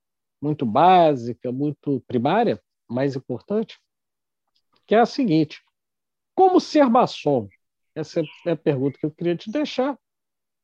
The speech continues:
E logo após isso, gostaria que você indicasse, é, pra nosso público alguns livros que tratem da maçonaria de uma forma séria, com fontes consistentes e tudo mais. Ok?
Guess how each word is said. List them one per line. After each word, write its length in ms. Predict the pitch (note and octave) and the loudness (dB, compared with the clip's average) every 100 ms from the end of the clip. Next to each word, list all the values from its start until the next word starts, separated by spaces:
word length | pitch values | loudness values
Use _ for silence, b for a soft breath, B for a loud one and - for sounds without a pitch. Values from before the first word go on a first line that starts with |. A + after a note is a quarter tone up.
| _ _ | _ _
E 100 | E4 | 2
logo 260 | D4 B3 A#3 | 6 6 6
após 440 | G#3 A3+ A3+ F#3+ | 4 4 4 4
isso, 260 | A3 A#3+ A3 | 2 -2 -2
gostaria 380 | A#3+ - A#3 A3 | -4 -2 -2 -2
que 100 | - | -4
você 240 | G#3+ A3 | -6 -6
indicasse, 960 | A3 G#3 - G3+ G#3+ F3+ - - B2+ - | -6 -10 -6 -4 -2 -4 -8 -14 -14 -10
é, 240 | C#3 C3 B2 - | -6 -4 -6 -2
pra 160 | C#3+ | 0
nosso 300 | C#3+ C#3 - _ | 2 0 -4 _
público 560 | E3+ B3 A3 C#3 - _ _ | -2 0 0 -4 -8 _ _
alguns 340 | B3 C4 D4+ | 2 4 2
livros 480 | F#3 A#3 C4 G3 C#3+ | 2 2 2 0 -6
que 160 | - E3+ | -8 -10
tratem 580 | - E3+ E3 - D#3 C#3+ | -4 -2 -2 -2 -4 -2
da 140 | D3+ | -2
maçonaria 840 | D3 C#3 D#3+ C#3+ C#3+ E3+ A3+ D3 _ _ _ _ _ - - | -4 -4 -6 -6 -4 -2 -2 -4 _ _ _ _ _ -20 -8
de 100 | E3 | -2
uma 220 | G3 F3 | 2 2
forma 360 | - F3+ F3+ F3 | 2 0 2 -2
séria, 680 | - - F#3+ F#3+ E3+ D3+ C3+ - | -2 -2 0 0 0 -2 -6 -8
com 160 | C#3+ - - | -8 -8 -12
fontes 240 | D3+ - | -12 -14
consistentes 1400 | _ D3+ - C3 - _ C#3 E3 E3 D3+ C3+ A#2 - A#2 | _ -6 -6 -14 -14 _ -2 0 0 0 -2 -6 -14 -14
e 100 | B2+ _ | -14 _
tudo 220 | C3+ C#3+ | -8 -6
mais. 380 | A#2+ G#2+ G2 _ _ _ _ _ _ _ | -6 -8 -12 _ _ _ _ _ _ _
Ok? 360 | D#3+ A3 C#4+ | 0 2 2